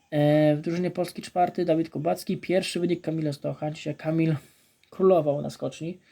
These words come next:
Nic dziwnego, bo już w serii próbnej przecież imponował.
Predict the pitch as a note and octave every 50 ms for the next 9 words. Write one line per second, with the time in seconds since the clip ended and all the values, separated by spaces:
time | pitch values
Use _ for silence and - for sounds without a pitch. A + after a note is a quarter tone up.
0 | _ _ _ - - - _ _ _ _ _ _ - E3+ F3 F3+ D#3+ E3 D#3+ D#3
1 | D#3 E3 E3 E3 D3+ D3+ D3+ D#3 D#3 - - D#3 D#3+ D#3 E3 D#3 D3+ C#3 - -
2 | - C3+ - D3+ D3+ - D3 C3 B2+ C3 C#3 D3+ E3+ -